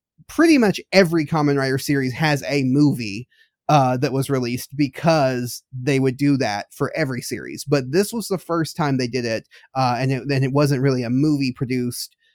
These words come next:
specifically, you know, to be a movie. It was just this episode that they released. Um, but yeah, so that's how it's, that's how this is kind of the beginning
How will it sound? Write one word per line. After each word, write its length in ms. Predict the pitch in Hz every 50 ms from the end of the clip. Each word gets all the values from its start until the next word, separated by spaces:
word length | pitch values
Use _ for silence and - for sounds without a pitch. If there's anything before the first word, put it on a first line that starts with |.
| _ _ _ _ _ _ _
specifically, 960 | - - - - - - - 160 143 170 165 151 143 143 135 131 127 - _ _ _ _ _ _ _ _ _ 156 - _ _
you 140 | - 185 160
know, 180 | 135 120 113 - - -
to 200 | - - 208 196
be 140 | 151 156 143
a 60 | 127
movie. 320 | 120 123 120 113 131 127 123
It 60 | 98
was 140 | 123 120 -
just 260 | - 127 117 - -
this 160 | 120 120 -
episode 680 | 143 139 - - 135 - - 123 107 107 107 104 101 - - - - - _
that 120 | - 120 -
they 120 | 127 117
released. 640 | 113 117 107 107 101 85 71 - 110 - - - - _ _ _ _
Um, 360 | - 123 123 117 110 107 120 120
but 140 | 131 117 151
yeah, 180 | 175 170 139
so 180 | 131 - 160 151
that's 260 | 156 196 254 262 -
how 220 | 233 226 220 196
it's, 240 | 170 160 151 - -
that's 240 | - 175 180 196 -
how 260 | 190 214 208 202 185
this 220 | 165 170 180 - -
is 80 | 160
kind 200 | - - 170 160
of 100 | 151 135
the 80 | 143 127
beginning 640 | 120 135 127 120 156 175 208 208 175 147 139 135